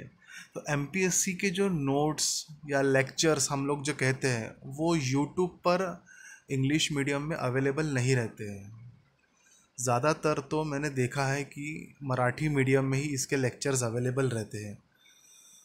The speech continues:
तो basically वो students जिन्हें English medium में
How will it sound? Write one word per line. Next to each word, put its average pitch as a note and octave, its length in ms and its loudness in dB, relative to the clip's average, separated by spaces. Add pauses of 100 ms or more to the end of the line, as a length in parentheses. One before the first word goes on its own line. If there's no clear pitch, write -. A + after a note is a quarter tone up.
(140)
तो D3 80 -4
basically F#3 680 2
वो D#3+ 180 2
students D3 640 0
जिन्हें C#3+ 800 -2
English D3+ 480 2
medium C#3 320 6
में A2 340 -4